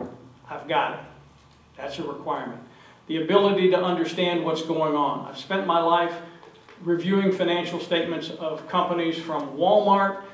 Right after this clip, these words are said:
to mom and pop grocery stores when I'm making mortgage loans and business development loans. I understand the paperwork. I understand what questions need to be asked, how things are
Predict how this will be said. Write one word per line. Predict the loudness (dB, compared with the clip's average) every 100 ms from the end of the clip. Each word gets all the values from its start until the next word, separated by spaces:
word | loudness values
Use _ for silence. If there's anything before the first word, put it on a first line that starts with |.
| -14 -6
to | 2
mom | 6 6 4
and | 2
pop | 4 4 2
grocery | 0 0 -4 -10
stores | -6 -2 -2 -2 -6 -16 -20 -20 -20 -20 _ -14
when | -6 -4
I'm | 0
making | 0 0 -2 -4 -8 -8
mortgage | 2 4 4 0
loans | 4 4 4 -2 -8 -12 -20 -20 -14
and | -10 -8 -8 -12 -14 -2
business | 0 0 -4
development | -6 0 0 0 -4 -10
loans. | -12 -14 -16 -20 -20 _ -20 -20 -20 -20 -8
I | -4
understand | 0 0 0 2 2 4 2 0 -6 -12 -18 -20 _ _ -16
the | -2
paperwork. | 0 0 -2 -6 -8 -10 -10
I | -6
understand | -4 -4 -4 -4 -2 -2 0
what | -2 0
questions | 0 0 -2 -6 -6
need | -6 -6
to | -6
be | -2 0
asked, | 0 0 -4 -12 -18 -18 -2
how | 0 2
things | 0 -2 -2
are | -2 -4 -4